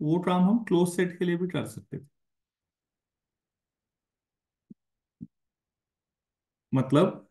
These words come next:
थ्योरम ऐसे भी बनाई जा सकती है, दोनों में से कोई भी थ्योरम कहें, दोनों important हैं।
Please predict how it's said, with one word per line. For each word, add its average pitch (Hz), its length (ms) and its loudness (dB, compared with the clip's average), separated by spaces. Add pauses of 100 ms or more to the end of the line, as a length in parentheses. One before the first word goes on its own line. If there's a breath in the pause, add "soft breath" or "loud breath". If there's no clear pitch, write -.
(100)
थ्योरम 165 320 4
ऐसे 147 220 0
भी 180 120 0
बनाई 117 300 -2
जा 92 120 -4
सकती 104 380 -10
है, 160 200 -4
दोनों 156 260 0
में 170 100 -6
से 170 140 -6
कोई 156 280 2
भी 170 160 0
थ्योरम 123 340 0
कहें, 117 300 -4
दोनों 139 280 -2
important 101 580 -4
हैं। - 140 -10